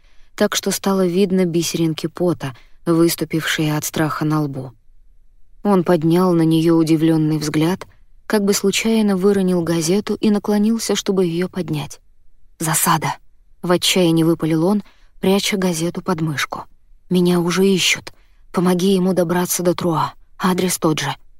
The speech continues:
И без малейшего промедления двинулся вниз по широким каменным ступеням. Ни одна из женщин не обернулась ему вслед, только Селин спросила: "Ваш друг?" "Вроде того".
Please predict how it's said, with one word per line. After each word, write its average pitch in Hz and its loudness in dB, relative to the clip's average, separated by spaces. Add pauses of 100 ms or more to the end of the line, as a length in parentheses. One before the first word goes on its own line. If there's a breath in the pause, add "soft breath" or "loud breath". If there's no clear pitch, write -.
(480)
И 202 -2
без 185 0
малейшего 190 -4
промедления 185 0
двинулся 190 0
вниз 160 0
по 160 -6
широким 170 -2
каменным 160 -2
ступеням. 143 -8 (1000 soft breath)
Ни 208 4
одна 220 2
из 233 2
женщин 208 0
не 196 2
обернулась 170 0
ему 160 0
вслед, 143 -6 (380)
только 214 0
Селин 180 -2
спросила: 139 -10 (960)
"Ваш 175 2
друг?" 170 -6 (540)
"Вроде 170 -4
того". 151 -8